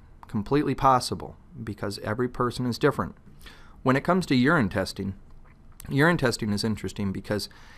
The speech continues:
historically sixty-seven milliliters was not the number that was used. If we go back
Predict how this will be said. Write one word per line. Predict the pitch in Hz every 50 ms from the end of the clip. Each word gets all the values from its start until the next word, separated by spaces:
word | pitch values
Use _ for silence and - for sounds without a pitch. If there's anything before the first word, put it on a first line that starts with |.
| - - -
historically | - - 131 113 - - 139 139 143 135 135 - 123 113
sixty-seven | 98 - - 170 156 - - 131 117 - - 143 143 143 131
milliliters | 123 117 110 107 104 101 104 101 95 98 101 - - - - - - - - - -
was | - 113 107 101
not | 104 101 107 113 127 143
the | - -
number | 117 110 107 107 101 101
that | 101 -
was | 107 107 98 110
used. | 123 151 156 127 101 95 98 - - - - - - - -
If | 107 - -
we | 110
go | 110 113 107
back | 104 113 110 107 104 -